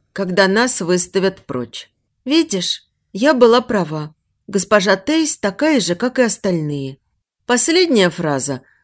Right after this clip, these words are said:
вылетела у меня случайно. Конечно, я не собиралась оскорблять преподавательницу, но было очень досадно из-за грядущего отчисления. Да и терять мне все равно нечего.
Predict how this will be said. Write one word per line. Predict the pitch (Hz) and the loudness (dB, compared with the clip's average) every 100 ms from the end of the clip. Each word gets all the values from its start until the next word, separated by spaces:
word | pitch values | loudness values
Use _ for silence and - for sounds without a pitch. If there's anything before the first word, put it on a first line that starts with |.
| _ | _
вылетела | 277 339 339 330 277 254 | -2 2 2 0 0 2
у | 247 | 2
меня | 247 254 254 | 2 0 0
случайно. | - 233 220 160 139 127 123 123 _ _ _ | -2 -4 -6 -8 -10 -10 -12 -14 _ _ _
Конечно, | - 247 302 330 339 | -6 -2 0 0 -2
я | 311 269 | 0 0
не | 285 320 | 0 -2
собиралась | 330 285 320 262 160 - | -2 -2 0 2 2 0
оскорблять | 170 - 180 170 190 - | -2 -2 -4 0 -2 -2
преподавательницу, | 202 208 185 202 147 - 127 123 113 - 113 110 _ _ _ | -6 -4 -2 -2 -2 -6 -8 -8 -8 -10 -12 -14 _ _ _
но | 254 277 | -2 0
было | 233 330 320 | 2 2 4
очень | 311 311 330 302 | 2 0 -2 0
досадно | 285 311 - 196 160 180 | 2 2 2 0 2 2
из-за | 175 151 165 | 2 0 -2
грядущего | 170 175 156 202 - 196 190 | 0 0 0 0 0 0 2
отчисления. | 185 - - 190 - 143 135 123 123 120 - _ _ - | 0 -2 -6 -4 -4 -4 -6 -6 -8 -12 -16 _ _ -8
Да | 285 | -2
и | 339 311 | 0 0
терять | 285 294 320 - | 0 0 -2 0
мне | 269 254 | 0 2
все | - 233 | 2 2
равно | 226 254 | 2 0
нечего. | 269 170 143 - - 120 120 | 0 0 -2 -4 -8 -8 -10